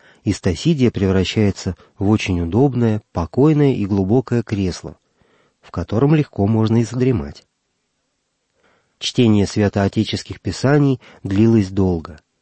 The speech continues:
За ним следовало не менее долгое чтение рядовой кафизмы, после которой стали петь седалин с канонархом.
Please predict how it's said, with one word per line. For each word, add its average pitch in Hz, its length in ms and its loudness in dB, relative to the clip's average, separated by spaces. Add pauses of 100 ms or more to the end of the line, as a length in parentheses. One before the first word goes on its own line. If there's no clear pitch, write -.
(460)
За 95 180 0
ним 147 180 4
следовало 127 640 0 (300)
не 95 180 0
менее 123 420 4
долгое 104 420 2
чтение 156 480 0
рядовой 104 400 2
кафизмы, 85 720 -6 (500)
после 101 300 -2
которой 127 420 0
стали 98 320 0
петь - 280 -4
седалин 85 600 -8
с - 80 -18
канонархом. 90 760 -4